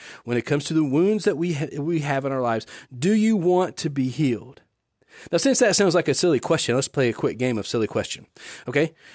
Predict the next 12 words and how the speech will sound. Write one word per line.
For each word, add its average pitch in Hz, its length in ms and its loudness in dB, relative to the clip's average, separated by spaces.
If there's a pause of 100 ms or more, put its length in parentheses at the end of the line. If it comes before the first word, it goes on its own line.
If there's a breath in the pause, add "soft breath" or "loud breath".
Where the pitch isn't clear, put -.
(140 loud breath)
What's 226 240 2
the - 80 2
best 233 280 4
food 240 180 2
to 170 80 0
eat 190 200 0
when 180 140 2
you're 170 100 4
sad? 127 460 0 (2000)
Obviously, 139 420 -2
it's 165 120 -2
tacos. - 760 -8